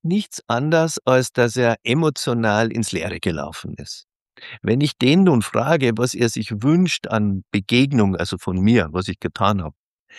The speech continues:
dann sagt mir der, „Ah, da hätte ich gerne einen Tipp“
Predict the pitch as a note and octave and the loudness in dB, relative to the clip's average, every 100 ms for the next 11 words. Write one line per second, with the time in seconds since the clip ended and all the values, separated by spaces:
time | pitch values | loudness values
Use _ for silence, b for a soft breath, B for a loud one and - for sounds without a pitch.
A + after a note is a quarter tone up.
0 | B B B B - A#2+ - B2 - - | B B B B 0 0 0 -2 -4 -2
1 | C#3+ C#3 G#2+ A2+ D3 - D#3+ F3 F3 E3 | 0 0 0 2 0 2 4 4 4 2
2 | C#3+ B2 A#2+ A#2 A#2+ - A2 A2+ A2+ F#2+ | 0 -2 -2 -2 -4 -4 -2 -2 -2 -4
3 | F#2+ - G3 | -6 0 0